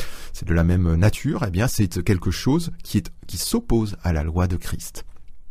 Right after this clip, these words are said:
Et enfin, on a le, le, la même pensée dans Romains, au chapitre quatorze et verset treize, « Ne nous jugeons donc point les uns les autres,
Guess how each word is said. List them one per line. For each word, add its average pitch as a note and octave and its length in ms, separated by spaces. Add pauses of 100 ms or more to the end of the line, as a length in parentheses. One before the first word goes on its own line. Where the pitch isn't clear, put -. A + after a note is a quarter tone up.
(760)
Et A#2 100
enfin, F3+ 460
on A#2 100
a G#2 100
le, F#2 260
le, E2 200
la F2 220
même C3+ 180
pensée C3 340
dans F2+ 200
Romains, C#3+ 760
au F#2 120
chapitre - 340
quatorze G2 400
et F2+ 60
verset F2 260
treize, « D#3 460
Ne G#2+ 340
nous G3 140
jugeons F3+ 480
donc D3 280
point D#3 280
les D#3 180
uns C3+ 60
les G#2+ 180
autres, F2 300